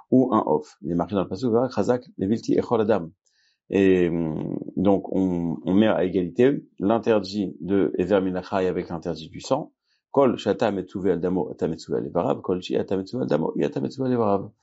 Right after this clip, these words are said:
Le fait qu'on a fait ce parallèle entre les deux, ça vient dire, ça va nous enseigner que toutes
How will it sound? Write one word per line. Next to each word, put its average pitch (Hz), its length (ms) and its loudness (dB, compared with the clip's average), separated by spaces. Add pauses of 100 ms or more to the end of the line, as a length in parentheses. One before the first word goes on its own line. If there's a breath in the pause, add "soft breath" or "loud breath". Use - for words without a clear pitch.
(360 soft breath)
Le 107 100 6
fait - 240 2
qu'on 98 180 0
a 90 100 0
fait 98 200 -2
ce - 180 -8
parallèle 92 440 0
entre 80 240 -8
les 104 100 2
deux, 170 300 0 (180)
ça - 140 -6
vient 92 180 2
dire, 123 400 0
ça - 160 -12
va 82 80 -2
nous 82 80 -2
enseigner 151 400 2
que 120 140 4 (560 soft breath)
toutes 160 260 6